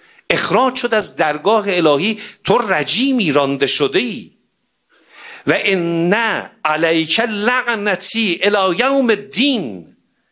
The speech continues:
مورد لعنت الهی و از رحمت الهی خارج شد. اینجا رو دقت کنید. «قال رب انظرنی الی یوم یبعثون.» فرمود: «پروردگار، به من وقت بده تا روز قیامت،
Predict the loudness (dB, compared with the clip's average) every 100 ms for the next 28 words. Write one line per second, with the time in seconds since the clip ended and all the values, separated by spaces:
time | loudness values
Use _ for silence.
0 | _ _ _ _ _ _ _ _ _ _
1 | _ _ -2 0 2 0 0 -2 -2 -2
2 | 0 0 0 0 0 -2 -4 -4 -4 -2
3 | 0 0 -2 -8 -20 -20 -20 _ _ -6
4 | 0 2 0 0 0 0 -4 -12 -20 _
5 | _ _ _ _ _ _ -2 2 2 0
6 | -2 -2 -4 -8 -12 -12 -2 2 2 2
7 | 0 0 -4 -4 -4 -4 -4 -2 -2 -2
8 | -2 -4 -2 2 2 2 0 0 0 0
9 | 0 -2 2 0 0 -2 0 0 -4 -16
10 | _ _ _ _ _ _ _ _ -6 -4
11 | -2 -2 -2 -2 -2 0 -2 -2 -2 -4
12 | -4 -6 -6 0 2 2 0 -6 _ -4
13 | -2 -2 -2 0 2 2 -4 -6 -10 -10